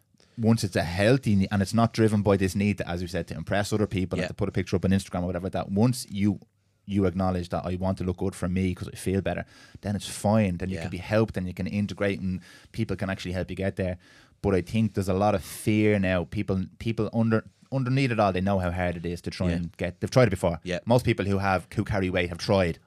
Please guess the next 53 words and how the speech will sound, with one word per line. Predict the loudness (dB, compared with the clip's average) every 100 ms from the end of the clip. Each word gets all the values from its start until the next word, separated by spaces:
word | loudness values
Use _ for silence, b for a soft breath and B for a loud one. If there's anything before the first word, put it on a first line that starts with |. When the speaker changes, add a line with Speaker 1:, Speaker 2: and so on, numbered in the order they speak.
| -8
Speaker 2:
Yeah. | -6
Speaker 1:
lots | -6
of | -8
different | -8 -8
things | -8 -8
Speaker 2:
Yeah. | -6
Speaker 1:
and | -6
have | -4
failed. | 0 0 0 -6 B
Speaker 2:
Mm. | -6 -6 -8
Speaker 1:
So | -6 -2
there's | -2
a, | -2
there's | -4 -6
a | -6
fear | -4 2 4 4
that | 0 -4
I'm | -6
never | -6 -6
gonna | -6 -8
get | -8 -8
there. | -8
It's | -6
not | -6
for | -4
me. | -4 -4 -8 B B
So | -6 -4
this | -2
wall | 4 6 6
goes | 4 0 -2
up | -4
of, | -8 b
"Well, | -2
it's | 2
okay | 2 2 0 0
to | 0
be | 0
who | 0
I | 0
am." | -2 -4 -6 -4
And | -4
absolutely | -2 -2 0 0 0 -2
it's | -2
okay | 0 0
to | 0
be | -2
who | 0
you | 0
Speaker 2:
Yeah. | 0 -2
Speaker 1:
am. | -6 B B B B
But | -6 -4
everybody | -2 0 0
wants | 0 0 2 2 -2 -10